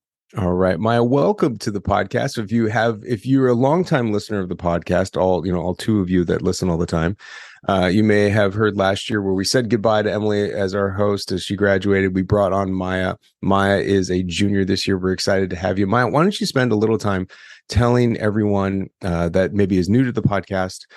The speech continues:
or new to you, to tell them just a little bit about your background, uh, on, like, how, wh-, what was life like in Wisconsin? How did you choose U S C? What are some things you do at U S C? A-, and just give them a little bit more about you.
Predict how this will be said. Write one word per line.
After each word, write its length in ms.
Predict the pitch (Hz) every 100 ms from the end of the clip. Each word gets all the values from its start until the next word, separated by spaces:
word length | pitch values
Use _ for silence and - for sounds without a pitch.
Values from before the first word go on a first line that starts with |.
| - _
or 80 | 95
new 160 | 90 90
to 80 | 90
you, 340 | 175 226 117
to 80 | 104
tell 240 | 117 110
them 140 | 107 95
just 160 | 101
a 40 | 101
little 220 | 117 143
bit 160 | 127
about 240 | 110 98 87
your 140 | 95
background, 640 | 87 87 - 98 92 90 - - - -
uh, 400 | 92 87 85 -
on, 300 | 90 85 82
like, 260 | 82 82 - _ _ _ -
how, 160 | -
wh-, 360 | - 73 113 -
what 240 | 113 117
was 140 | 113 110
life 280 | 113 110 -
like 260 | 110 110 -
in 120 | 101
Wisconsin? 560 | 95 - 120 110 117
How 160 | 107 104
did 180 | 110 92
you 80 | 92
choose 380 | - 120 101
U 120 | 104 95
S 140 | 92
C? 180 | - 113
What 280 | 104 117 117
are 60 |
some 180 | 113 107
things 260 | 113 107 92
you 100 | 90
do 300 | 85 127 113
at 120 | -
U 200 | 98 95
S 200 | 90 -
C? 420 | - 95 92 92
A-, 260 | 95 85 85
and 100 | 92
just 140 | 95
give 60 | 113
them 80 |
a 20 | 101
little 160 | 98
bit 80 | 90
more 160 | 90 92
about 240 | 85 82
you. 140 | 80